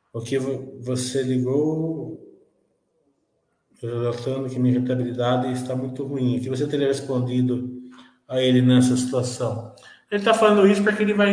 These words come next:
ele tem a salvação pra você, né? Ele tá falando assim, "Ah, sua rentabilidade é muito baixa." Eu tenho a sua salvação, venda tudo e compra,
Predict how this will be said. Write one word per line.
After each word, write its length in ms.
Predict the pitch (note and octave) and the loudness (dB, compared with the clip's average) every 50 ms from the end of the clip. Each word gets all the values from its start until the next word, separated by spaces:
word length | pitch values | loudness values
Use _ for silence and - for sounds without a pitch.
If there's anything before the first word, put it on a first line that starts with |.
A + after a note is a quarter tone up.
| F#3+ - - | 2 2 0
ele 140 | D#3+ D#3+ E3+ | 0 -2 0
tem 140 | E3 F3 F3 | 0 0 0
a 80 | E3 | 0
salvação 640 | - - F3 F3 F3 F3+ F3 F3 E3 D#3+ D#3 D3+ D#3 | 0 0 0 2 2 2 0 0 -2 -2 -2 -2 -2
pra 120 | D#3+ E3 | -4 -4
você, 440 | D#3+ E3 E3+ D#3 - - C#3 B2+ B2+ | -4 -4 -6 -8 -10 -8 -8 -6 -6
né? 180 | B2+ B2+ B2+ - - _ _ _ _ _ _ _ _ _ _ _ _ - - _ _ A#2 | -6 -6 -8 -10 -16 _ _ _ _ _ _ _ _ _ _ _ _ -20 -20 _ _ -20
Ele 80 | A#2+ | -10
tá 100 | A#2+ C3+ | -8 -8
falando 200 | B2 - C3+ B2 | -6 -4 -6 -4
assim, 100 | - D#3 | -2 0
"Ah, 140 | D#3 D3 C3 | 0 2 2
sua 160 | - B2 B2+ | 0 0 0
rentabilidade 400 | C3 C3 D3 D3 D3+ D3 D3 D#3+ | -2 -2 -2 -2 -2 -2 -2 -2
é 20 | D#3 | -2
muito 240 | E3 D#3+ - G#3 | -2 -4 -6 -4
baixa." 720 | G3+ E3 D#3 D3+ E3 F3 E3+ - - - - G#2+ - - - - - _ _ _ _ _ _ _ _ - | -2 0 2 4 4 4 2 0 -2 -4 -8 -10 -12 -16 -20 -20 -20 _ _ _ _ _ _ _ _ -6
Eu 140 | B2 A#2+ | -6 -2
tenho 200 | - B2 B2+ C3 | -2 -2 0 0
a 40 | C3 | -2
sua 220 | B2+ - D#3+ D3 B2 | -2 -2 -2 -2 -2
salvação, 840 | - - D3 D3 - E3+ E3+ - - - C#3 D3 D3+ C#3+ B2 G#2+ | -4 -4 -2 -2 0 -2 -2 -2 -2 0 0 2 2 0 0 0
venda 400 | - A#2+ B2 B2+ C#3 C#3 - - | -2 -2 0 0 0 -2 -2 -4
tudo 280 | C3 C3 C#3 D3 D#3 D#3 | -6 -6 -6 -6 -8 -8
e 40 | |
compra, 960 | - - C#3+ C#3 D3 - - - D3 C#3+ B2+ A#2+ A2 G2+ F#2+ - - - - | -8 -6 -4 -4 -4 -6 -8 -8 -8 -6 -6 -4 -6 -6 -8 -10 -14 -18 -20